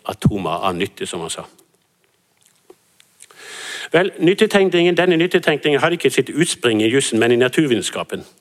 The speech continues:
Den teknisk-instrumentelle modernisering og dens mål om å utvide menneskets herredømme over naturen.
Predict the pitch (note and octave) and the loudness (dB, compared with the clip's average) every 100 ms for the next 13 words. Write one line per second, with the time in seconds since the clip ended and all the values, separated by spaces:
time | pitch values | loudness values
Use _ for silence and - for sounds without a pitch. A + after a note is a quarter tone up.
0 | - - - B2 B2+ - E3 - B2+ - | -20 -20 -8 -2 0 0 -4 0 -2 0
1 | B2 - A#2+ A#2+ C#3+ A#2+ A2 A2 G#2 - | -2 -2 -2 0 0 0 0 0 0 0
2 | D3+ B2+ C3+ - - - - A#2+ B2+ A#2+ | 0 0 -4 -12 -16 -16 -6 -2 2 0
3 | - - A2 B2+ B2+ B2+ - - B2 A2+ | -2 -2 2 4 2 -2 -10 -12 -4 -2
4 | G#2+ A2 B2 - G2+ G2+ G#2+ B2 - G#2 | -2 -4 -8 -6 -6 -2 0 0 -2 -6
5 | - G#2 A2+ G#2 F#2 F2+ F#2 F#2 A2 F2+ | -4 -4 -2 -2 -4 -4 -6 -6 -8 -10